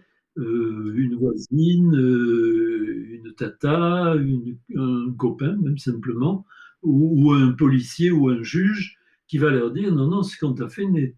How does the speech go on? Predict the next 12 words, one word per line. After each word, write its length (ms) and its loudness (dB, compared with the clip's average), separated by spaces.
pas 160 0
normal, 480 0
on 40 -2
n'avait 200 -4
pas 160 -4
le 80 0
droit 300 -2
de 160 -6
te 80 -6
battre 320 -4
comme 180 -2
cela. » 480 -10